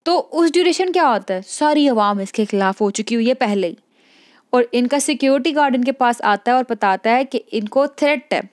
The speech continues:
करामत को थ्रेट है। और फिर करामत, टेरी और एमिली, इन तीनों को एक सेफ रूम में लेके जाया जाता है घर के। लेकिन कुछ देर बाद जब इनको पता लगता है कि वो थ्रेट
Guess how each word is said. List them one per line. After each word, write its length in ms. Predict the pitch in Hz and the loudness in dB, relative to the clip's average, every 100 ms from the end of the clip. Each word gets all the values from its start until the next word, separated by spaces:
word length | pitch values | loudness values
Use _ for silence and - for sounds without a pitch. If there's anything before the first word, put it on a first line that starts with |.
| - | -4
करामत 420 | 220 202 208 240 | -2 0 0 -2
को 180 | - - | -2 -4
थ्रेट 520 | - - 277 269 269 | -4 -4 0 0 -2
है। 140 | 185 180 _ _ - - | -6 -6 _ _ -20 -4
और 100 | 240 | -2
फिर 180 | 233 254 | -2 -4
करामत, 600 | - 233 220 226 262 269 _ - | -2 0 0 0 -2 -2 _ -4
टेरी 340 | 226 220 240 247 | -2 0 -2 0
और 180 | 233 240 | -2 0
एमिली, 360 | 220 226 220 214 | -2 0 0 -2
इन 280 | 240 262 254 - | -2 -4 -4 -4
तीनों 300 | 285 339 339 | -2 0 0
को 260 | 294 269 269 - | 2 0 0 -4
एक 160 | 269 - | -6 -6
सेफ 520 | - 311 311 320 - | -8 -2 0 -2 0
रूम 160 | 269 226 | 0 2
में 120 | 233 | 2
लेके 220 | 214 208 | 0 0
जाया 120 | 202 | 0
जाता 200 | 196 196 | -2 -2
है 60 | 233 | -4
घर 220 | 208 180 | -4 -8
के। 200 | 175 - - _ _ _ _ _ _ _ _ _ _ - | -10 -16 -16 _ _ _ _ _ _ _ _ _ _ -4
लेकिन 420 | 277 294 359 233 - _ | -2 0 -2 -2 -4 _
कुछ 220 | - 381 - | 0 0 0
देर 160 | 381 269 | 0 2
बाद 300 | 294 294 254 | 2 2 0
जब 180 | 269 - | -4 -2
इनको 260 | 254 247 269 | -2 -2 -4
पता 420 | - - 247 262 | -6 -4 -2 0
लगता 320 | 247 247 285 | -2 -2 -4
है 60 | 294 | -2
कि 140 | 285 | -2
वो 160 | 262 269 | -2 -2
थ्रेट 300 | 277 277 | -2 -4